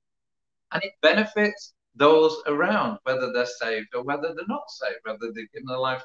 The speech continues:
to Jesus or not, whether they're in the kingdom of God or not,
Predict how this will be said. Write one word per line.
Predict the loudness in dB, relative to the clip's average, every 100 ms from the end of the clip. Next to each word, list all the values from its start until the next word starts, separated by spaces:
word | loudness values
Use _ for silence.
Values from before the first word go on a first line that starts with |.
| -14
to |
Jesus | -14 -10 -10 -12 -10
or | -8 -6
not, | -6 -8 -8 -12 _ _ _ _ _ _ _ _ _ _ _ _ _ _ _ _ _ _ _ _
whether | -8 -6 -4
they're | -4 -4
in | -4
the | -6
kingdom | -8 -8 -4 -4
of | -6 -4
God | -2 -2 -6 -10
or | -6 -4
not, | -4 -6 -10